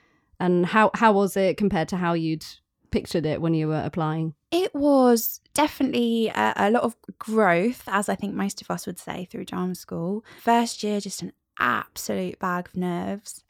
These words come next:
Speaker 2: You had to do more singing and dancing than I would have hoped, and I always found that very difficult. I think I was struggling a little bit, you know,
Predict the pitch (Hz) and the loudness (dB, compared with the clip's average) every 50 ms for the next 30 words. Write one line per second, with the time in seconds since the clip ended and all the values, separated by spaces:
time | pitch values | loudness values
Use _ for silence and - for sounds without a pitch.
0 | - - _ 233 247 - - - 285 277 254 277 277 277 269 262 - - - - | -20 -2 _ 0 2 2 0 2 4 6 8 8 8 8 6 4 0 -4 -2 0
1 | 254 247 247 247 247 240 240 233 226 - - 233 226 220 214 214 - - - 208 | 2 2 2 2 2 2 2 2 0 0 0 2 2 2 0 -2 -4 -6 -8 -6
2 | 196 196 196 190 185 190 185 185 185 - - - - 185 180 180 - - - - | -4 -4 -2 -2 -2 -2 -2 -4 -4 -8 -8 -4 -2 -2 0 -2 -2 -4 -8 -12
3 | - - - 202 202 196 190 190 196 202 - - 202 196 196 190 - - 196 196 | -10 -6 -4 -2 -2 -2 -2 -2 -4 -4 -4 -4 -2 -2 -2 -2 -4 -2 -2 -2
4 | 196 196 - - 202 185 - - 190 185 - - 185 185 190 220 285 - _ - | -2 -4 -4 -4 -4 -4 -4 -6 -10 -10 -10 -10 -8 -6 -6 -6 -8 -10 _ -2
5 | - 320 311 - - - 370 349 359 359 - - - _ - - - 311 302 269 | 0 0 0 0 -2 0 0 2 0 0 -4 -8 -16 _ -6 0 2 2 2 4
6 | 277 285 277 277 277 - - - - _ _ _ _ _ _ _ - - - 277 | 4 4 2 2 0 -4 -10 -14 -18 _ _ _ _ _ _ _ -12 -6 -2 -2
7 | 262 262 262 254 254 247 247 254 247 - 247 240 - 254 247 240 240 233 - - | -2 0 0 0 2 2 2 2 2 2 0 0 2 2 2 2 2 0 -2 -4
8 | - 269 254 247 233 233 233 233 233 - | -2 -2 0 2 2 2 2 2 0 -2